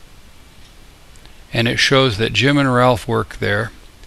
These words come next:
and it actually adds up all of their stuff. It's cut off a little bit.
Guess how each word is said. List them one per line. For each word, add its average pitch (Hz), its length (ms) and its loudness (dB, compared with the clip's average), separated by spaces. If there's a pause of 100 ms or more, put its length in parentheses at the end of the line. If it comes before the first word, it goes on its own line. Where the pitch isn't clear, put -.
(420)
and 110 120 -2
it 107 160 0
actually 123 680 0
adds 131 400 -2
up 147 240 2 (720)
all 117 200 -4
of 107 140 -6
their 107 140 -2
stuff. - 540 -8 (1040)
It's 131 160 -8
cut 123 240 0
off 104 280 2
a 104 40 -6
little 98 260 -8
bit. 101 260 -8